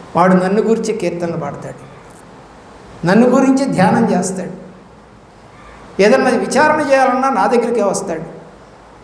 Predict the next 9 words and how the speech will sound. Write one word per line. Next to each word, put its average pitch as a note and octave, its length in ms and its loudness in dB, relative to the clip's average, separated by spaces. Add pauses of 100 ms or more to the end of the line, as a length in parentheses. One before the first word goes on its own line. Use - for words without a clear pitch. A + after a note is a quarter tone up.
(480)
అనేటువంటి F3+ 600 0
నమ్మకం F3 840 -4 (680)
ఒక D#3 140 -6
తండ్రిగా E3+ 920 0 (1040)
దేవుడికి F3 420 2
ఉంది, - 340 -6 (460)
ఒక D3+ 120 -10
కుమారుడిగా D#3 960 -2 (300)
దావీదుకుంది. C#3 640 -6